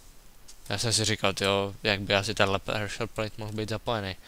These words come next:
Jo, aha, on se mi otevřel tenhle ten. Wow, Iron Sword, tak to se mi líbí. Dva diamanty, to byly nějaký zadarmo, ne? To jich tady radši mohlo být míň, ale aby byly dobře schovaný, než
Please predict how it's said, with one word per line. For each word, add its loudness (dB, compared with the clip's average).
Jo, 8
aha, 12
on 6
se 4
mi 2
otevřel 2
tenhle 4
ten. -2
Wow, 12
Iron 6
Sword, 4
tak 2
to -4
se 0
mi -6
líbí. -2
Dva 8
diamanty, 4
to 4
byly 2
nějaký 4
zadarmo, 6
ne? 0
To -6
jich -2
tady 2
radši 0
mohlo -2
být -2
míň, -6
ale 2
aby 2
byly 4
dobře 0
schovaný, 2
než -2